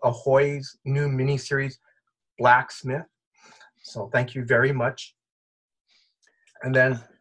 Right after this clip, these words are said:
um, a reminder to our listeners. So again, Blacks-, Blacksmith, um, the preview order code, now, or Eric, correct me if I'm wrong, it's May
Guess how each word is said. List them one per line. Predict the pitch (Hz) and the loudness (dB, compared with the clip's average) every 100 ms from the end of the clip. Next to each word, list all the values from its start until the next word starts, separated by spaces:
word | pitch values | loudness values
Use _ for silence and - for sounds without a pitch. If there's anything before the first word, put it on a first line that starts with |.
| _ _ _ _ _ _ - | _ _ _ _ _ _ 2
um, | 143 143 143 | 6 6 4
a | 151 | 2
reminder | 143 156 147 151 165 180 | 2 0 4 4 4 0
to | 175 165 | -2 2
our | 156 | 4
listeners. | 151 147 165 147 - | 4 0 0 -2 0
So | 131 - 156 | -2 -4 -6
again, | 127 131 123 | -2 0 0
Blacks-, | 120 135 - - - _ _ - | 2 2 2 -6 -20 _ _ -4
Blacksmith, | 123 151 180 - - - 135 135 135 - _ _ - - | 2 2 2 -6 -20 -8 -2 0 0 -4 _ _ -20 -2
um, | 131 120 120 110 | 4 6 6 2
the | 110 | -6
preview | 110 - 196 196 196 180 - | -6 -6 -6 -6 -10 -12 0
order | 151 180 | 2 2
code, | 180 - 113 | -2 -2 -2
now, | 113 113 - - | 0 -4 -6 2
or | 151 151 151 | 4 4 6
Eric, | 143 143 - | 4 4 2
correct | - - | 0 2
me | 139 | -2
if | 170 | -2
I'm | 156 | 0
wrong, | 113 110 113 _ _ _ - | 0 0 -6 _ _ _ -2
it's | 147 - - | -2 -2 -10
May | 123 123 127 139 175 214 | -6 -2 0 0 0 -2